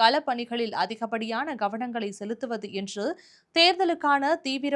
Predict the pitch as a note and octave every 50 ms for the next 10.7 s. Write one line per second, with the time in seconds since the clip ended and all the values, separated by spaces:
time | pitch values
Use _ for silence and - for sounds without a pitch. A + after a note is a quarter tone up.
0 | C4+ C#4 A#3+ A#3 A#3 A#3 A#3+ A#3 A3+ B3 D#4 D4+ G3+ G#3+ A#3 C4+ D4+ D#4+ - -
1 | A3 G3+ A#3+ C#4+ D4+ C4+ - A3+ G3 F3+ - F#3+ D#3+ D#3+ E3 E3 G#3 A3+ A3+ F#3
2 | - - _ _ _ _ _ _ _ _ _ _ _ _ - D#4 D4 D#4 E4 F4+
3 | E4+ D4+ D#4+ D#4+ F4+ F4+ D#4 C4 B3 - - D4+ C#4 C#4+ D4+ D#4+ - - A3 A3+
4 | D4 D4 E4 D#4+ D#4+ - D4 C4+ C4 B3+ - B3+ B3+ A#3+ B3 A#3+ A#3 - G#3 G3+
5 | G#3+ B3+ B3+ - A#3+ A#3+ A3 G#3 G3+ A#3+ C#4+ C#4+ G#3 F#3 F#3+ A#3+ C#4+ D4 - -
6 | C#4 B3 A#3 A#3+ A#3+ C4 B3 B3+ A#3+ A3+ G#3+ F3+ F3+ F3+ G#3+ A3 - B3 A#3 A3+
7 | A#3+ A3+ F#3+ F#3 G#3+ D4 - - - - _ _ _ - C#4 D4+ D4+ - F4+ F#4+
8 | G4 G4 F#4+ E4+ E4 D#4 C#4+ A#3 A3+ A#3 A#3+ A#3 C4 A#3+ A#3 G#3+ G#3 G#3 G3+ G3+
9 | G3+ G3 A3+ C4 C#4+ C4+ - B3 A3+ A3 - D4 D4 C4 C#4+ C4+ B3+ G#3 G3 A3+
10 | B3 C4+ C4+ C4 B3+ A3+ A3+ A3+ A3+ G3+ A3 A#3+ D4